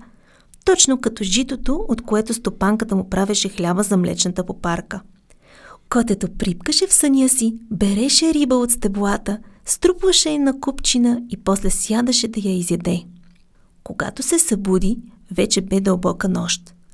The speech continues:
Складът беше празен, хората ги нямаше и котето реши да се поразтъпче. Подаде главичка над въжетата и, о, ужас!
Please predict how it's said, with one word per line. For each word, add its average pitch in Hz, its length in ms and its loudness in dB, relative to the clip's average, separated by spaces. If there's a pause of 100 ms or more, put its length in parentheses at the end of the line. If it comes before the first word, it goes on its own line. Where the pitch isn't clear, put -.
(300)
Складът 180 480 0
беше 180 260 0
празен, 175 600 -2 (220)
хората 294 440 2
ги 196 140 0
нямаше 269 640 0 (240)
и 190 80 -4
котето 214 480 0
реши - 260 0
да 233 100 0
се 226 140 -2
поразтъпче. - 760 -4 (840)
Подаде 208 460 4
главичка 311 540 0
над 240 180 4
въжетата 208 580 0
и, 277 220 -2 (340)
о, 339 200 4 (140)
ужас! 330 460 4